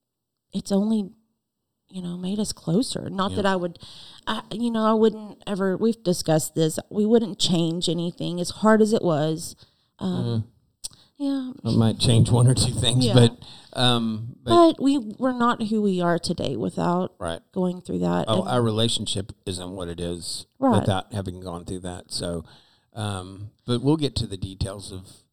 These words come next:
Speaker 2: of
Speaker 1: Yeah.
Speaker 2: things as we move forward with
Speaker 1: And,
Speaker 2: this,
Speaker 1: and
Speaker 2: but
Speaker 1: this isn't, I mean, obviously not an easy thing to do, to be like,
Speaker 2: No.
Speaker 1: but we've felt,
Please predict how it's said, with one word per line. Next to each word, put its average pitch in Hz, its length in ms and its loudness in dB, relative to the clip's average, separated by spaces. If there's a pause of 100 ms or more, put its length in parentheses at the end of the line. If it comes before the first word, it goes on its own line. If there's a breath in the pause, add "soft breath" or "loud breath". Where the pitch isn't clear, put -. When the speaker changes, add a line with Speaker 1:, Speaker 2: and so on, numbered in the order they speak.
Speaker 2:
of 101 140 -10
Speaker 1:
Yeah. - 60 -18
Speaker 2:
things 101 260 -4
as 98 200 -8
we 98 100 -4
move 98 260 -2
forward 98 400 -14
with - 100 -12
Speaker 1:
And, 254 80 -4
Speaker 2:
this, 240 280 -8
Speaker 1:
and 233 160 -4
Speaker 2:
but 226 60 -2
Speaker 1:
this 240 160 -4
isn't, 202 380 -4
I - 60 -4
mean, 180 300 -4
obviously 170 480 0
not 175 200 -4
an 175 120 -4
easy 180 260 -4
thing 185 240 -10
to 175 80 -6
do, 180 280 -6
to - 80 -16
be - 260 -12
like, - 300 -14 (320 loud breath)
Speaker 2:
No. 104 180 2
Speaker 1:
but 220 160 2
we've 226 220 2
felt, - 720 0